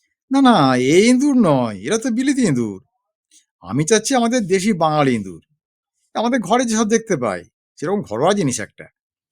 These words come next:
"আগে সেসব আমাদের কাছে আপনি পাবেন না, ওসব আমরা রাখি না।"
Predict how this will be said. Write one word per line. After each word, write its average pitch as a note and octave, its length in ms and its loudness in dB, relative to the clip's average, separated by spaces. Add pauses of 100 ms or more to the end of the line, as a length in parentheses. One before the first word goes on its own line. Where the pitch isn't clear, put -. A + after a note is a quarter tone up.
(1040)
"আগে B3 520 0
সেসব - 520 -4
আমাদের C#3+ 300 0
কাছে C3 160 -4
আপনি D3+ 160 -8
পাবেন F#2+ 300 -8
না, F2 140 -16 (640)
ওসব B3+ 160 -4
আমরা A#3+ 200 0
রাখি B2+ 220 -2
না।" F#2+ 100 -12